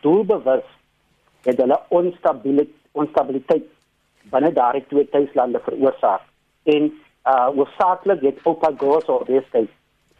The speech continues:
um, wat 'n bondgenoot is van die Nasionale Party, het, het, het, het, het saam met die Nasionale Party gewerk en het, het natuurlik staatshulpbronne geld ge-, gemors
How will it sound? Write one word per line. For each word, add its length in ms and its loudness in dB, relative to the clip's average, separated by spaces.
um, 480 0
wat 260 -2
'n 120 -2
bondgenoot 520 -2
is 120 -4
van 120 0
die 80 -2
Nasionale 460 0
Party, 380 -4
het, 240 -2
het, 220 0
het, 220 -2
het, 160 -2
het 160 -2
saam 180 2
met 80 -4
die 80 -2
Nasionale 380 0
Party 320 -4
gewerk 400 -2
en 180 0
het, 180 -2
het 220 -2
natuurlik 640 0
staatshulpbronne 960 0
geld 440 -2
ge-, 200 -6
gemors 560 -2